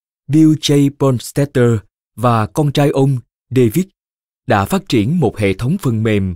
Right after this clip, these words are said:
mang tính cách mạng dựa trên phương thức D I S C, hay còn gọi là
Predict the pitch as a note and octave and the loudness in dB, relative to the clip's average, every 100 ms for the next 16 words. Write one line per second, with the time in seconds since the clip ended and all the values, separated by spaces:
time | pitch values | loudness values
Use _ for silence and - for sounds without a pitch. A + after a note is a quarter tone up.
0 | - B2+ G#2+ C3+ D#3+ - G#3 C3 G2 F2 | -4 -4 -2 -2 -2 -6 -4 -2 -2 -2
1 | F#2+ - _ - A#2 F#2+ - A2 A2 C3+ | -8 -12 _ -2 0 0 0 0 0 -2
2 | A2 F3+ - _ _ _ B2+ C#3 C#3 C#3+ | -2 -4 -4 _ _ _ -2 0 0 -2
3 | C3 B2+ A2 - C#3+ - - B2 G#2+ - | -2 -2 -2 -2 -6 -4 -2 0 -2 -6
4 | _ _ _ _ - D#3 D3 - A2+ G2+ | _ _ _ _ -2 0 0 0 -2 0
5 | F#2 F#2+ A2 G2+ D#2+ | -2 0 -2 -2 -4